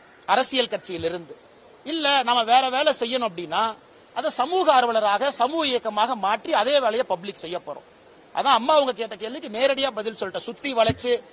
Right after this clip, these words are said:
இந்த கூட்டணி எப்படி அப்படின்னு சொன்னீங்கன்னா, நான் எப்பவுமே நேரா பேசுற ஆள், எப்பவுமே பின்னாடி இருந்து நான் பேச மாட்டேன். இன்னும் நான் காத்திருப்பதற்கு தயார். பாரதிய ஜனதா கட்சியினுடைய தொண்டனாக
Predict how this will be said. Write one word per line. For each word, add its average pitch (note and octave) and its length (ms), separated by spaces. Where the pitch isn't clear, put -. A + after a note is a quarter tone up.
இந்த G#3+ 200
கூட்டணி A#3+ 320
எப்படி G#3+ 220
அப்படின்னு G#3+ 260
சொன்னீங்கன்னா, G3 460
நான் E3+ 120
எப்பவுமே B3+ 500
நேரா A#3 420
பேசுற F#3 220
ஆள், D3 200
எப்பவுமே G#3+ 440
பின்னாடி A#3 260
இருந்து G3+ 180
நான் G3 160
பேச F#3+ 240
மாட்டேன். E3 380
இன்னும் D4 380
நான் C4+ 200
காத்திருப்பதற்கு G#3 720
தயார். G#3+ 360
பாரதிய A3 260
ஜனதா G3 300
கட்சியினுடைய F3 540
தொண்டனாக F#3+ 600